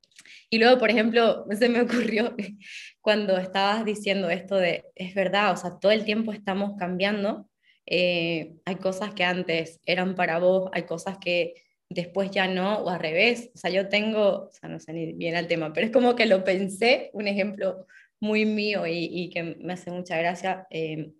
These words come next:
esto que decía Domi en el sentido de, yo siempre, o sea, me da, me,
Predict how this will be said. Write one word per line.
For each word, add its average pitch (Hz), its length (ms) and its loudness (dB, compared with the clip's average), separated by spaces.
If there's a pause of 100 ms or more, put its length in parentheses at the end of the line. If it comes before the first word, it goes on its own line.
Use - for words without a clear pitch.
(120)
esto 180 300 -6
que 180 100 -6 (100)
decía 170 300 -2
Domi 180 200 -6
en 180 60 -6
el 165 100 -6
sentido 165 400 -6
de, 160 280 -4 (280)
yo 170 380 -8
siempre, 214 540 0
o 196 80 0
sea, 202 120 -2
me 190 100 0
da, 208 180 0
me, 196 240 -2